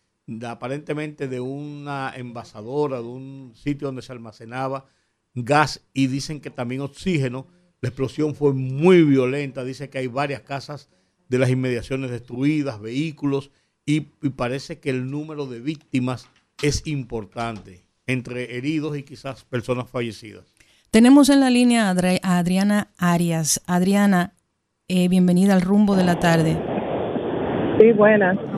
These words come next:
Speaker 2: Adriana, cuéntanos, esta, hace unas horas el país está en atención respecto a lo que está sucediendo en San Cristóbal. ¿Qué informaciones tienes que puedas brindarle a la audiencia del Rumbo de la Tarde?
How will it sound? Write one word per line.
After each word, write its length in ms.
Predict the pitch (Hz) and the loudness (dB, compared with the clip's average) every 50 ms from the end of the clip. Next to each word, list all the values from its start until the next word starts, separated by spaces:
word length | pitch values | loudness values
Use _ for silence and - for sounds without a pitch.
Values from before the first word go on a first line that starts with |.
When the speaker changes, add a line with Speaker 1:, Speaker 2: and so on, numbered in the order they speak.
| - - - - - - - - - - - | -8 -8 -10 -8 -4 -2 -2 -2 -2 -2 0
Speaker 2:
Adriana, 400 | - 196 214 226 240 254 254 247 | 2 2 2 4 4 4 2 2
cuéntanos, 560 | - - 262 262 262 240 214 214 208 208 202 - | 4 4 6 6 6 6 6 4 4 4 4 4
esta, 440 | 220 214 - - 262 262 254 254 | 2 2 4 4 4 6 6 6
hace 320 | 240 - 220 220 208 - 254 | 6 6 4 4 4 4 4
unas 320 | 254 262 254 240 220 - | 4 4 4 4 4 4
horas 480 | 240 240 240 240 240 240 220 - - - - | 4 4 6 6 6 4 4 2 0 -2 -2
el 300 | 190 190 190 190 196 190 | 0 0 2 2 2 2
país 400 | - 190 185 185 208 220 208 233 | 2 2 2 4 2 2 2 0
está 220 | 220 - - 208 | 0 0 2 2
en 80 | 208 214 | 2 2
atención 640 | 202 196 196 190 185 - - 202 202 214 226 233 | 2 0 0 0 0 0 2 2 4 4 4 4
respecto 480 | 214 196 190 185 - - 185 180 - 180 | 4 2 0 0 0 0 -2 0 2 2
a 20 | |
lo 80 | 170 175 | 2 2
que 60 | 180 180 | 2 0
está 180 | 170 - 185 185 | -2 -2 -2 -2
sucediendo 400 | 190 202 190 196 185 190 190 190 | 0 0 0 0 0 2 2 2
en 60 | 190 | 2
San 180 | 190 - 185 180 | 2 0 0 0
Cristóbal. 560 | 175 175 170 - - 185 180 175 170 170 175 | 2 0 0 2 2 2 4 4 4 2 2
¿Qué 100 | - 190 | 0 2
informaciones 800 | 202 208 - - 226 214 208 202 196 - 208 202 202 196 175 - | 2 2 2 2 2 2 2 2 2 2 2 2 2 2 0 0
tienes 520 | - 202 202 208 208 214 214 214 - - - 175 156 - - - - - - | 0 2 4 4 4 4 4 2 2 0 -4 -8 -10 -8 -10 -12 -12 -6 -2
que 100 | - 190 | -2 0
puedas 340 | 180 180 190 190 196 196 175 | 0 2 2 4 4 4 2
brindarle 380 | 190 190 185 185 180 180 190 190 | 2 2 2 4 4 4 4 4
a 40 | 185 | 4
la 80 | 180 | 4
audiencia 400 | 175 175 175 175 180 185 - 202 | 4 4 4 2 2 2 2 2
del 140 | 185 170 160 | 2 2 2
Rumbo 260 | 156 170 170 175 175 | 2 2 4 4 4
de 80 | 170 160 | 4 4
la 120 | 156 151 | 4 2
Tarde? 400 | 147 - 139 135 135 139 143 147 | 0 -2 -4 -6 -6 -6 -8 -10